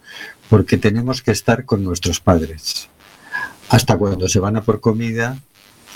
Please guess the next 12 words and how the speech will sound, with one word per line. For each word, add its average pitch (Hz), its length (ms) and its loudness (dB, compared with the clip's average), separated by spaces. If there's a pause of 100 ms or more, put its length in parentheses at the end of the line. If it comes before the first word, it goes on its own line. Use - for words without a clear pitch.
(120)
y 98 160 4
tardan 101 460 0
en 107 120 -2
volver, 90 400 0 (1160)
o 104 140 6
cuando 90 440 2
todo 113 260 2
está 113 240 0
roto 113 460 0 (280)
y 101 120 6
tenemos 95 460 0
hambre. 80 420 -2